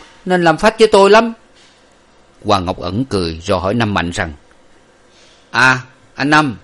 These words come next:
mấy thế quyền côn kiếm tôi dạy anh mấy ngày rày, anh có luyện tập cho nhuần chăng?" "Dạ thưa có." "Vậy thì được lắm." Nói dứt lời, Hoa Ngọc Ẩn vào phòng thay đồ. Chàng nhớ đến nàng Lệ Thủy và Đỗ Hiếu Liêm chừng nào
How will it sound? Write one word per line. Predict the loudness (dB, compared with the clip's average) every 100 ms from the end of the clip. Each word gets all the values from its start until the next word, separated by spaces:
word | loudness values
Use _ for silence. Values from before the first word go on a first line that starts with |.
| _ _ _ _ _
mấy | 0 0
thế | 2
quyền | 0 0 -4 -4
côn | 0 0 2
kiếm | -2 -2
tôi | -2 -2
dạy | -2 -2
anh | -2
mấy | -4
ngày | -4 -6
rày, | -4 -6 -6 -14 _ _
anh | -10 -4
có | -4
luyện | -4 -4
tập | -6 -4
cho | -4
nhuần | -2 -6 -4
chăng?" | -4 -4 -10 _ -20 _ _ _ _ _
"Dạ | -2 2 4
thưa | 4 2
có." | 4 6 6 4 -6 _ _ _
"Vậy | -6 -4 -4
thì | -6
được | -8 -6
lắm." | -6 -8 -16 _ _ _ _ _ _ _ _ _ _
Nói | 0 0
dứt | 0 -4
lời, | -2 -2 -4
Hoa | -4 -6
Ngọc | -6 -10
Ẩn | -10 -6 -4
vào | -4 -4
phòng | -6 -8
thay | -4 -4
đồ. | -4 -6 -10 _ _ _ _ _ _ _ _
Chàng | -4 -2
nhớ | -2 -2
đến | -2
nàng | -2 -6
Lệ | -6 -8
Thủy | -6 -8 -6
và | -6 -6
Đỗ | -6 -6
Hiếu | -4 -4
Liêm | -4 -4 -6
chừng | -8 -8
nào | -8 -8